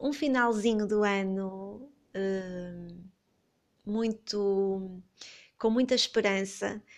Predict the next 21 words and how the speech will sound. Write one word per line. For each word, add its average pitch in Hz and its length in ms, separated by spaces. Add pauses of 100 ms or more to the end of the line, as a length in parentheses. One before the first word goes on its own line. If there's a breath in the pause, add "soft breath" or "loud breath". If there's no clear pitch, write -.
(140 soft breath)
que 247 120
este 247 200
novo 226 300
ano 220 260
traga 214 340
realmente 208 600
mudanças 208 480
benéficas 214 1120
para 208 160
todos 208 320
nós, 190 500
independentemente 247 1120 (340 loud breath)
do 214 120
ano 214 180
pessoal, 202 540 (320 loud breath)
eh, 202 380
que 196 120
estejam 196 500
a 190 60
viver, 190 640 (600 loud breath)
ehm, 202 760